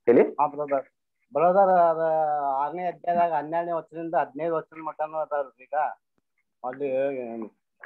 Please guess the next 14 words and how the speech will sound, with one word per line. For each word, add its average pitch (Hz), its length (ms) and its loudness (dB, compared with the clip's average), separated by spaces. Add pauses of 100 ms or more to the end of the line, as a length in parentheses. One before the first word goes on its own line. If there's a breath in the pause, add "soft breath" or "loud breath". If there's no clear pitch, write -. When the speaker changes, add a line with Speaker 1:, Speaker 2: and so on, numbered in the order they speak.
(120)
Speaker 1:
ಓಕೆ. 120 300 4
Speaker 2:
ಎಲ್ಲ 156 140 4
ವಕ್ಷದ 175 420 4
ಒಳಗೆ 170 360 0
ಕು-, 160 320 -12
ಕು-, 160 220 -4
ಯೆಹೋವನ 180 460 4
ದೂತನ 180 480 -2
ಬಂದು 170 280 -4
ಕುಂತ್ಕೊಂಡು 175 520 -2
ಆ 165 60 6
ಗಿದ್ಯೋನಿಗೆ 185 520 -4
ಹೇಳ್ತಾನಲ್ಲ, 165 340 0
"ಪರಾಕ್ರಮಶಾಲಿಯೇ, 160 1300 -2